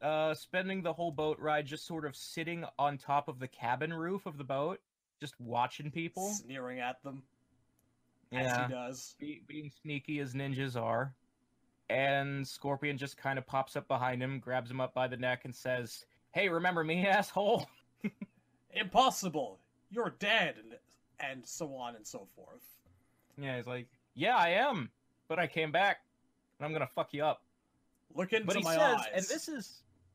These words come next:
Speaker 1: this is interesting to me. He says, he's like,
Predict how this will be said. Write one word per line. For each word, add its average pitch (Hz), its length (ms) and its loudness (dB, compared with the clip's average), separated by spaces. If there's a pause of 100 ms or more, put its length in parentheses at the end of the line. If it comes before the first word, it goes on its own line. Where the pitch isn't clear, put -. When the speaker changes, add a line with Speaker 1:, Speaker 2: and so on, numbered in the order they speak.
(180)
Speaker 1:
this 247 180 0
is 214 140 -4
interesting 120 580 0
to 117 100 -14
me. 117 260 -10 (1120)
He 220 120 -4
says, 240 640 2
he's 214 220 -4
like, 208 420 4